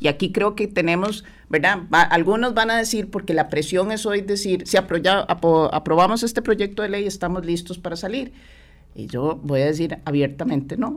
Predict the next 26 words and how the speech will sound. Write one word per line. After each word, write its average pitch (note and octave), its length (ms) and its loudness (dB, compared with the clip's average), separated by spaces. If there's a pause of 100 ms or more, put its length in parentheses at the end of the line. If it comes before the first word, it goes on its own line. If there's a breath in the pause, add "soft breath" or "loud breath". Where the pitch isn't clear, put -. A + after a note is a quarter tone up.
eso D#3 220 -4
no E3 200 0
es G3+ 140 -4
real, B2+ 300 -8 (160 soft breath)
porque E3 240 0
la C#3+ 80 2
misma F#3 320 0
Sala G#3 280 0
lo G3 100 -6
está E3+ 180 -8
diciendo, F#3+ 580 -4
hay G3 160 0
que G#3+ 100 -8
hacer A3+ 280 -2
estudios C#3 460 -2
técnicos. - 520 -8 (300 soft breath)
Y F3+ 60 2
los F#3 140 4
estudios G3 440 4
técnicos B3 420 4
ya F#3+ 140 2
sabemos G#3+ 480 2
que G#3+ 100 -4
no G3+ 160 -4
se A3+ 140 0
hacen, A#3 420 -2